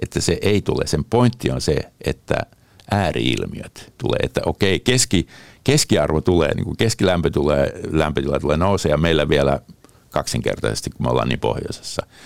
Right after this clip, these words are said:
Mut että sen päälle, sen keski-, se ke-, se on vain se keskiarvo, se ei kerro siitä todellisuudesta mitään. Et se kertoo, et, et se todellisuus on sitä, että yhtäkkiä tulee semmoinen talvi, talvi, että tulee lunta enemmän kuin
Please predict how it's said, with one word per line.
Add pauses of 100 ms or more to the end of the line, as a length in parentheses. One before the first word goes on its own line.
(160)
Mut
että
sen
päälle,
sen
keski-,
se
ke-,
se
on
vain
se
keskiarvo,
se
ei
kerro
siitä
todellisuudesta
mitään. (540)
Et
se
kertoo, (460)
et, (100)
et
se
todellisuus
on
sitä,
että (240)
yhtäkkiä
tulee
semmoinen
talvi, (140)
talvi,
että
tulee
lunta (500)
enemmän
kuin